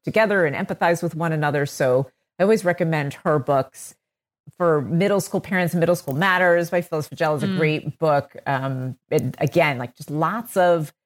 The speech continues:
Speaker 1: talking points, conversation starters, things you can do right away. I think all of those kinds of resources are really helpful right now because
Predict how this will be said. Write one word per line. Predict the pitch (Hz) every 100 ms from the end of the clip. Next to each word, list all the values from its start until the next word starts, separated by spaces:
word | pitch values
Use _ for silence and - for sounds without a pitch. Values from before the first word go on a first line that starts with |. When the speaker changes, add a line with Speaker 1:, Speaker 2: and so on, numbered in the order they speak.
| _ _ _ _ _ _ _ -
Speaker 1:
talking | - 208 208 208 165
points, | 185 143 -
conversation | - 190 185 - 190 180 165 139
starters, | - 120 92 117
things | - 220 214
you | 220
can | - 185 160
do | 175 170
right | 151 147
away. | 143 139 131 131
I | -
think | - 269 269 -
all | 165 180 185
of | 160 143
those | 160 147
kinds | - 147
of | 151 127
resources | 147 - 139 - 143 135
are | 139
really | 139 135
helpful | 139 123 - 156 151 -
right | 160 147
now | 156 147
because | 151 156 - 131 123 -